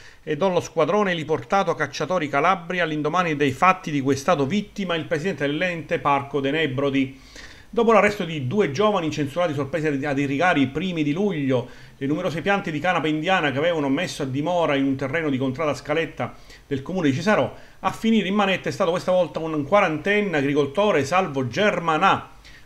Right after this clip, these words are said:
residente a Maniace, sorpreso a coltivare circa cinquecento piante di canapa indiana in contrada Cutò del comune di Cesarò.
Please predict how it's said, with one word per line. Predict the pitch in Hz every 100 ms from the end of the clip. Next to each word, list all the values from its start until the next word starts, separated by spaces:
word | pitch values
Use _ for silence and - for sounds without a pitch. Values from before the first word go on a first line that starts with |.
| -
residente | 147 - 175 202 190
a | 170
Maniace, | 170 165 196 180 131 113
sorpreso | - 143 127 196 139 135
a |
coltivare | - 151 - 190 160
circa | 135 196 151 143
cinquecento | 143 139 147 185 151
piante | 143 170 135
di | 143
canapa | 175 143
indiana | 175 165 170 165
in |
contrada | 156 147 135 165 147
Cutò | 139 139 175 139 - - - -
del | 196 208
comune | - 156 175 160 -
di | 170 165
Cesarò. | 160 135 151 139 - -